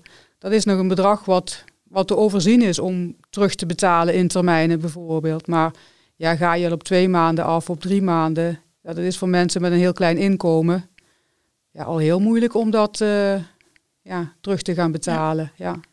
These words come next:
Speaker 2: We hebben het heel even gehad over die schaamte. Die blijkt dus ook hierbij te spelen. Daarom melden mensen zich zo laat. En eigenlijk is het bij jullie dan al zover dat er een drempel over is gegaan.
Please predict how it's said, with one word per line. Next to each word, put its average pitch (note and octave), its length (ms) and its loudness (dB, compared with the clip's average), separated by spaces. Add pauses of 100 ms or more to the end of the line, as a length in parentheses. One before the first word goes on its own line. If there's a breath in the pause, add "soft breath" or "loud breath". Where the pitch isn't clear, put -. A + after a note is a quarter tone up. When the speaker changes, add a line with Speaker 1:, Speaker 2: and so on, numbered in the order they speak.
Speaker 2:
We A3 80 -6
hebben B3 200 2
het A3+ 120 0
heel A#3 220 2
even A3 240 -2
gehad G#3 360 2
over G#3 220 0
die F#3+ 120 -2
schaamte. B3+ 800 0
Die G#3+ 140 0
blijkt G3 300 2
dus G3 160 -2
ook F3 120 -4
hierbij G3+ 300 2
te F#3+ 100 -8
spelen. A#3+ 440 2
Daarom G#3 260 2
melden A3 280 2
mensen A#3 300 0
zich A#3 160 0
zo A3 180 0
laat. G#3+ 320 0
En A#3+ 220 -2
eigenlijk B3 500 0
is A3 160 0
het A3 100 -2
bij G3 120 4
jullie A#3 240 0
dan A3+ 180 2
al - 160 0
zover G#3 400 -2
dat A3 180 0
er A3 100 -4
een A3+ 300 -2
drempel A3 680 0
over A#3+ 300 0
is F#3+ 160 -2
gegaan. F#3 500 0